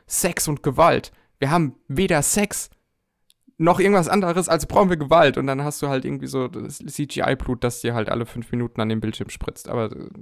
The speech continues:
ob das die Schlacht jetzt impulsiver macht, ähm, nicht impulsiver, intensiver macht,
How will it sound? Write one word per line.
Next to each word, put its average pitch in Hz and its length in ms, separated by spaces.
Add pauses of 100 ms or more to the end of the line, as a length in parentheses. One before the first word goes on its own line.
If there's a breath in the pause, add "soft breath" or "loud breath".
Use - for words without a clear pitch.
ob - 180
das - 160
die 135 100
Schlacht - 380
jetzt 123 260
impulsiver 143 680
macht, 120 340
ähm, 104 300 (200)
nicht - 120
impulsiver, 110 520
intensiver 104 600
macht, 113 240